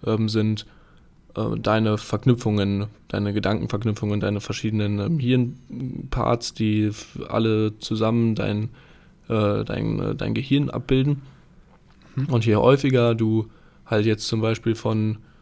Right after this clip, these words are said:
Speaker 1: ähm, von Traurigkeit auf Wut überswitcht, desto häufiger wird die Autobahn befahren, heißt, du baust mehr Spuren hin und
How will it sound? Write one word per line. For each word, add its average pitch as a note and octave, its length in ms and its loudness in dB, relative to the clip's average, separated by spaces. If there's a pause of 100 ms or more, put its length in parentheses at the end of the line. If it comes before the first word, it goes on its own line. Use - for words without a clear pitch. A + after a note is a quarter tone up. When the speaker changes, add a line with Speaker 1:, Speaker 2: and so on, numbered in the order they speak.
(360)
Speaker 1:
ähm, A2 720 -2
von A2+ 200 -4
Traurigkeit A#2 600 2
auf - 200 -6
Wut D#3+ 280 0
überswitcht, C3 720 0 (460)
desto G#2+ 640 0
häufiger A2+ 380 2
wird F3 160 -6
die G#2+ 120 0
Autobahn G#2+ 440 0
befahren, D3+ 520 -2 (280)
heißt, A#2 480 -2
du A2+ 180 -2
baust G#2 280 0
mehr G2+ 100 -4
Spuren D3+ 400 2
hin C3+ 260 2
und A2+ 400 -2